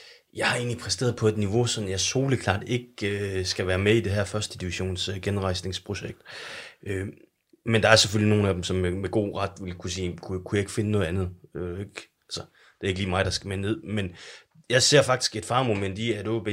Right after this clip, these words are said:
øh, ud over det, som, som Jakob og Thomas allerede har været inde på, men, men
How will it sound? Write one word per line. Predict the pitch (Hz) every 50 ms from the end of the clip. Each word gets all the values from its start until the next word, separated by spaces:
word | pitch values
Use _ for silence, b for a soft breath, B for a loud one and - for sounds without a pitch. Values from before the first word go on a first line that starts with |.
| 104 98 92 - - - - -
øh, | - 98 98 98 98 98 95 92 87
ud | 87 95 110 110
over | 101 95 98
det, | 95 98 90
som, | 92 87 95
som | 92 - - 90
Jakob | 92 87 90 95 -
og | -
Thomas | - 90 90 90 87 -
allerede | 92 90 87 90
har | 85 95 98
været | 92 90 95
inde | 110 117 -
på, | - 107 - B B B B B B B B B -
men, | 104 104 - -
men | 95 95 -